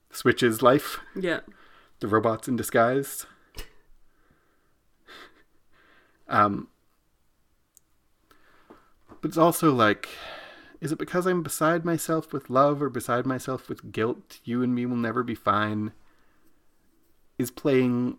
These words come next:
Speaker 1: while her father is beside her with love and no longer with guilt, and then they are fine.
Speaker 2: Mm-hmm.
Speaker 1: And he, she says that he collected robots and he was behind a screen and she was,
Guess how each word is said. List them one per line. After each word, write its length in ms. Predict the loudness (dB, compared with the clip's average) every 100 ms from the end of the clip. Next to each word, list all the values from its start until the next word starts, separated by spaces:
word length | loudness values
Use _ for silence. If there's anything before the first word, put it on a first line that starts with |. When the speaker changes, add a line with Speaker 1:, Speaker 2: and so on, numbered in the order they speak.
| _
Speaker 1:
while 340 | -8 6 6 6
her 140 | 0
father 380 | 2 2 4 2
is 120 | -2
beside 560 | -6 -10 0 2 2 -4
her 520 | -2 0 0 -2 -6 -6
with 260 | -6 -4
love 420 | 2 4 4 0 -6
and 160 | -4
no 120 | -2 0
longer 380 | 0 0 0
with 220 | -4 -6 -6
guilt, 320 | -8 -8 -8
and 160 | -6 -4
then 160 | -6
they 120 | -6 -8
are 240 | -6 -8
fine. 480 | -4 -4 -4 -8 -12 -10
Speaker 2:
Mm-hmm. 720 | -10 -2 0 2 0 -2 -10 -14 _ _ _ _ _ _ _ _ _ _ _ _ _ _ _ _ _ _ _ _ _ _ _ _ _ _ _ _ _ -6
Speaker 1:
And 160 | -4
he, 580 | -2 -2 -2 -2 -2 -4 -6 -12
she 180 | -10
says 380 | -6 -2 -2 -2
that 160 | -6 -12
he 680 | -8 -6 -6 -6 -4 -6 -8 _ _
collected 440 | -4 -2 -2 -4 0
robots 540 | 2 2 -2 -6 -8
and 240 | -6 -6 -8
he 140 | -8
was 200 | -6 -6
behind 340 | -4 -4 -4 -4
a 40 |
screen 480 | -6 -4 -2 0 -2
and 120 | -6
she 140 | -8 -8
was, 280 | -2 -2